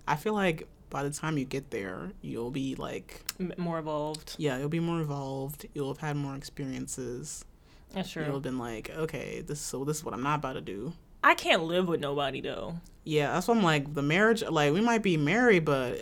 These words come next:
Speaker 1: I, you're not living in my house.
Speaker 2: Yeah.
Speaker 1: <laughs>
Speaker 2: You can come o-, like, and it's so different living with somebody. Like, when I lived with my ex for, like, a few months,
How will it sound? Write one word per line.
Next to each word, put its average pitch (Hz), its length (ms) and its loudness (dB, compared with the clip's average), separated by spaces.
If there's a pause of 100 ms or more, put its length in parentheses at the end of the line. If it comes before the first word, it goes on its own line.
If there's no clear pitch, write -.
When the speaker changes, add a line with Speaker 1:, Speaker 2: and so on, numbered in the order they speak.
Speaker 1:
I, - 140 -6
you're 151 180 2
not 160 140 8
living 151 180 6
in 139 60 0
my 127 160 0
house. 165 500 6
Speaker 2:
Yeah. 185 720 10
Speaker 1:
<laughs> - 400 -2
Speaker 2:
You 269 400 8
can 330 220 4
come 214 320 8
o-, 185 280 6
like, 247 200 10
and 277 160 12
it's 294 200 8
so 262 380 8
different 220 720 4
living 220 400 8
with 262 160 2
somebody. 277 340 4
Like, 196 320 4 (480)
when 214 160 6
I 233 140 10
lived 262 180 4
with 226 560 8
my 202 140 4
ex 185 360 4
for, 226 460 2
like, 170 240 6 (100)
a 180 80 4
few 196 200 0
months, 208 260 4